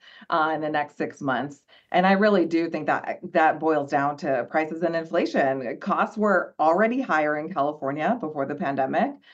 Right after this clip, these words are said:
and before the recent surge in inflation. Um, and now are even higher. So kinda overall, prices up nineteen percent since before the pandemic.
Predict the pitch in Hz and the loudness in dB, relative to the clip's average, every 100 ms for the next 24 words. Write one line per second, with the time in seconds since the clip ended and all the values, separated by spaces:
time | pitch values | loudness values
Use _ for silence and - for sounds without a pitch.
0 | - - 151 151 147 147 147 156 190 180 | -8 -4 -4 -2 -2 -2 -2 -2 -2 -4
1 | 147 123 147 - - 175 175 165 131 143 | -2 -2 -4 -6 -4 -2 -2 -2 -4 -2
2 | 165 202 294 - - - 180 208 226 220 | 0 0 -2 -8 -20 0 4 6 6 6
3 | 226 269 226 226 269 220 196 170 143 156 | 6 4 4 4 4 2 2 0 2 0
4 | 147 - 175 170 165 - 147 196 196 160 | -2 6 6 6 4 4 4 4 4 4
5 | 156 214 220 214 - 180 202 180 165 170 | 4 4 0 -2 2 2 2 2 4 2
6 | - 151 185 - 185 175 151 156 165 226 | 0 -2 -2 0 0 0 -4 -4 -2 0
7 | 269 247 175 156 156 151 156 170 165 160 | 0 -2 -2 -2 -2 -6 -2 0 0 -2
8 | 147 143 143 180 277 285 | -2 0 0 0 -2 -4